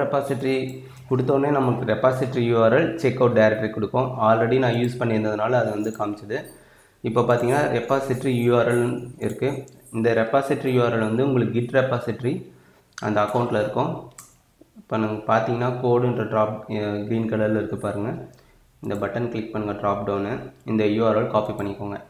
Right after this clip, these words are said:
காப்பி பண்ணிட்டு இதான் ரெபாசிட்டரி யூ ஆர் எல். இந்த ரெபா-, Git இம்பார்ட்டன்ட் டாபிக்ஸ் அப்படின்ற Git ரெபாசிட்டரிக்கு ஜென்ரேட் ஆன யூ ஆர் எல் இதுதான். இப்போ வந்து நீங்க எந்த டைரக்டரியில் வந்து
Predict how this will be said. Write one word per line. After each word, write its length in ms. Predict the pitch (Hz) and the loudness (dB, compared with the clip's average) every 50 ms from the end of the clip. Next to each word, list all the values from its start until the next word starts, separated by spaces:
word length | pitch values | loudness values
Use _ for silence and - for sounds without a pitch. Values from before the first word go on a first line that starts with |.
| _ _ _ _ _ _ _ _ _ _ _ _ _ _ - | _ _ _ _ _ _ _ _ _ _ _ _ _ _ -4
காப்பி 220 | 107 107 - - - | -4 -4 -4 -4 -4
பண்ணிட்டு 280 | 107 104 104 104 - 135 135 | -2 -2 -2 -2 -2 -2 -2
இதான் 240 | 120 127 127 120 107 | 2 2 4 4 4
ரெபாசிட்டரி 480 | 107 - 107 104 - 113 101 - 127 120 107 | 2 2 0 0 0 -4 -4 -2 -2 0 0
யூ 80 | 104 104 101 | 2 2 0
ஆர் 100 | - - 104 | 0 -2 -4
எல். 80 | - - - - - - - _ _ 120 113 | -6 -10 -14 -20 -20 -20 -20 _ _ -2 0
இந்த 140 | 113 113 113 110 107 | 2 2 2 2 0
ரெபா-, 280 | 101 - - 120 110 107 110 - - - 110 101 101 | -2 -2 -2 -2 -2 -2 -2 -4 -6 -6 -4 -2 -2
Git 160 | 110 110 110 - - - - 113 117 | -2 -2 -2 -4 -8 -8 -4 -2 -2
இம்பார்ட்டன்ட் 440 | 120 117 131 127 127 127 123 120 - | 0 2 2 2 2 2 2 2 2
டாபிக்ஸ் 360 | 110 - - 117 110 - - 107 | 0 0 0 -2 -6 -4 -4 -4
அப்படின்ற 360 | 104 104 107 107 107 104 113 117 143 170 - - - - - - - - | -2 -2 -2 -2 -2 -2 -2 -2 -4 -4 -6 -10 -14 -20 -20 -20 -8 -4
Git 160 | 107 107 107 - 113 110 | -4 -4 -2 -2 -4 -4
ரெபாசிட்டரிக்கு 680 | 110 - 107 101 - 113 101 - - 107 - - 135 139 135 - | -2 -2 -4 -4 -4 -6 -8 -8 -10 -8 -6 -6 -6 -4 -4 -2
ஜென்ரேட் 340 | 110 101 98 110 110 113 107 | -2 0 0 0 0 0 -2
ஆன 140 | 101 101 101 101 101 | -2 -2 -2 -2 -2
யூ 60 | 104 101 | -2 -2
ஆர் 100 | 98 127 | -2 -2
எல் 100 | 123 110 101 | -2 -2 -2
இதுதான். 340 | 98 98 98 98 98 - - - - - - _ _ - - 117 | -2 -2 -2 -2 -4 -4 -8 -12 -18 -20 -20 _ _ -6 -4 -4
இப்போ 180 | 110 113 147 135 131 123 | -2 0 0 2 2 2
வந்து 200 | 117 117 135 147 151 147 - - 117 | 0 0 0 0 0 -2 -2 -4 -4
நீங்க 180 | 113 113 110 107 107 107 110 | -2 0 0 0 0 0 0
எந்த 180 | 123 135 143 139 131 120 | 0 2 2 0 2 2
டைரக்டரியில் 580 | 117 120 123 123 120 123 - - 117 113 110 107 | 2 2 2 2 0 -2 -4 -4 -2 -2 0 0
வந்து 160 | 110 110 139 | 0 -2 -2